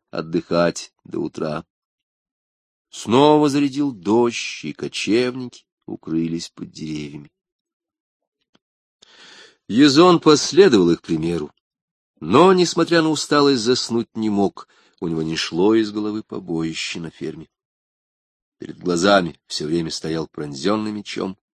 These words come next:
ребёнок. Теперь выяснилось, что кочевники ещё хладнокровные и безжалостные убийцы,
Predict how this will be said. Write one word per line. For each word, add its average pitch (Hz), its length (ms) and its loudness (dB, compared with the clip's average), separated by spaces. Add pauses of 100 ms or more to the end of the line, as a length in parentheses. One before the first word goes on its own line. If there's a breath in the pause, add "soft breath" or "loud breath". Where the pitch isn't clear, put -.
(140)
ребёнок. 80 600 -12 (1080 loud breath)
Теперь 95 460 0
выяснилось, 101 640 2
что - 140 -8
кочевники 101 680 2
ещё 98 260 0
хладнокровные 107 840 0
и - 20 -2
безжалостные 113 760 -2
убийцы, 113 600 -4